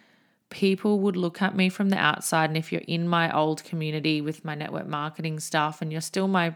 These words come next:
people and I still love you guys all to death, but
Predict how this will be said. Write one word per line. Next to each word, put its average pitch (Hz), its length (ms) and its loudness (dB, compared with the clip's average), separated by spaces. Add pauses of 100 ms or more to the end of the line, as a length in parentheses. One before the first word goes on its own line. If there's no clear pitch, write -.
(120)
people 156 460 0
and 147 120 -6
I - 20 -6
still 165 220 -6
love 165 260 -4
you 151 300 -4
guys 139 300 -6
all 147 200 -4
to - 140 -10
death, 147 400 -4
but 156 200 -4